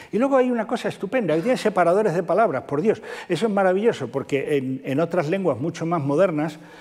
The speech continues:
eh, por ejemplo, en las inscripciones latinas no se separaban las palabras,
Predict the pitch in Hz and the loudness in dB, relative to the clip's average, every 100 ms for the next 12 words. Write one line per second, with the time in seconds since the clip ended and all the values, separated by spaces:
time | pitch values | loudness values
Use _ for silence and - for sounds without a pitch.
0 | - - 262 143 131 147 131 147 131 151 | -20 -8 -4 -2 0 -2 -2 -4 -2 -2
1 | 143 - - 131 135 143 135 139 143 147 | -2 -6 -6 -2 -2 -2 -4 -4 -2 -2
2 | 143 147 175 170 185 156 180 156 147 131 | 0 0 0 -2 -2 -4 -4 -6 -4 0
3 | 135 127 117 123 107 107 | 0 -2 -4 -4 -6 -6